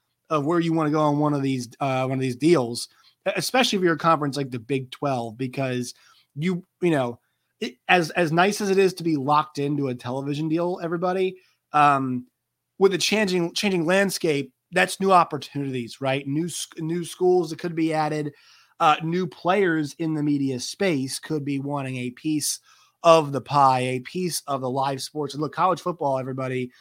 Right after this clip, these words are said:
is the second most popular sport in America, right? Sundays and Saturdays are bananas. Uh, just the Sundays are super bananas.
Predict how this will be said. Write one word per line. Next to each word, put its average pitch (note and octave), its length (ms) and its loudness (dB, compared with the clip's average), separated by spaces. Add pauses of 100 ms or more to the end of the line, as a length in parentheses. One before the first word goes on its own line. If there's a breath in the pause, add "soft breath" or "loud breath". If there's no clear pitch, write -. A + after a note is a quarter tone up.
(280 soft breath)
is E3 240 -2
the E3 120 -6
second F3 360 -4
most D#3 280 -4
popular D3 480 0
sport C#3+ 420 -6
in C#3+ 120 -4
America, C#3+ 600 -2
right? D3 300 -4
Sundays E3 420 -4
and C#3+ 100 -8
Saturdays C3 680 -6 (500 soft breath)
are D#3 120 6
bananas. D3+ 720 0
Uh, C3+ 260 0
just C3+ 200 -6
the C#3 80 -6
Sundays D3 400 0
are C3+ 80 -4
super F3 260 2
bananas. B2 500 -8